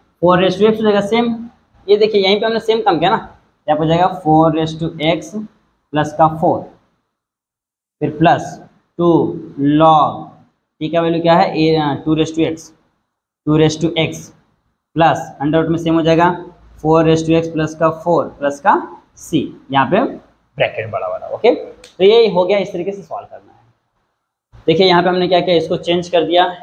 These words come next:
इस form में, फिर इसको suppose कर लिया, देखिए पहले इसको बाहर निकाल के फिर suppose किया, फिर यहाँ पे T के form में देखिए आ गया सब चीज़, फिर इसको क्या किया,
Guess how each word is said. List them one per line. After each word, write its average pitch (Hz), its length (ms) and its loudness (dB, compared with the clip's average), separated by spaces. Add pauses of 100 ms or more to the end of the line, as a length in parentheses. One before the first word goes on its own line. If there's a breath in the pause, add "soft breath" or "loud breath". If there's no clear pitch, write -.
(120)
इस 156 220 -2
form 165 220 2
में, 180 260 -2
फिर 151 80 -8
इसको 156 180 -8
suppose 165 400 0
कर 165 140 0
लिया, 170 300 4 (440)
देखिए 165 160 2
पहले 160 140 4
इसको 160 180 0
बाहर 156 320 4
निकाल 175 240 0
के 190 80 -2
फिर 202 160 2
suppose 165 380 -8
किया, 101 140 -20 (400)
फिर 185 120 2
यहाँ 165 200 4
पे 180 100 -2
T 170 180 0
के 180 120 2
form 170 220 0
में 175 80 0
देखिए 170 220 0
आ 165 80 4
गया 165 120 0
सब 165 180 -4
चीज़, 190 180 -8
फिर - 360 -12
इसको 165 180 -6
क्या 175 120 0
किया, 311 140 4